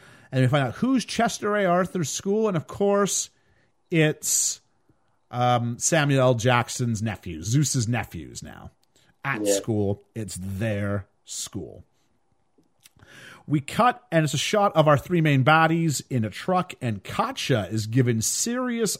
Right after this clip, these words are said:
Speaker 1: eyes to Simon. She's supposed to be with a Hungarian guy whose name I can't remember,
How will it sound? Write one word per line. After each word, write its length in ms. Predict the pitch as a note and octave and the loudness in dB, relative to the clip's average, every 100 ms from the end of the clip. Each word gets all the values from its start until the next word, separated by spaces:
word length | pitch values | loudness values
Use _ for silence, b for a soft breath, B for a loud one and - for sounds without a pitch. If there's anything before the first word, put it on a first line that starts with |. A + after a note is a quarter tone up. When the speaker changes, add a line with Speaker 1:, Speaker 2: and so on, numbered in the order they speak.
| - | -2
Speaker 1:
eyes 800 | D3+ C#3+ A#2 F2+ D#2 D#2 - - | 0 2 2 -2 -10 -14 -14 -8
to 220 | B2+ G#2+ | -4 -4
Simon. 600 | - A#2 G2 D#2 C2+ - _ _ _ _ _ _ _ _ _ _ - | -2 -4 -4 -10 -16 -18 _ _ _ _ _ _ _ _ _ _ -10
She's 260 | - F#3 | -2 0
supposed 380 | G3+ D#3 A3 G3+ | 2 2 2 2
to 40 | F3 | -2
be 140 | G#3 | -2
with 120 | G3 | 2
a 80 | F3 | 4
Hungarian 560 | E3 D#3 F3+ G3+ E3 A#2 | 4 4 2 2 0 0
guy 300 | G#2+ G#2 A2 | -2 0 0
whose 220 | B2 G#2+ | 0 0
name 220 | B2+ B2+ | 2 0
I 200 | G2+ B2+ | 0 -2
can't 240 | C3 G#2 E2 | -2 -6 -6
remember, 480 | D#2+ D2+ D2 G#2 | -12 -12 -10 -12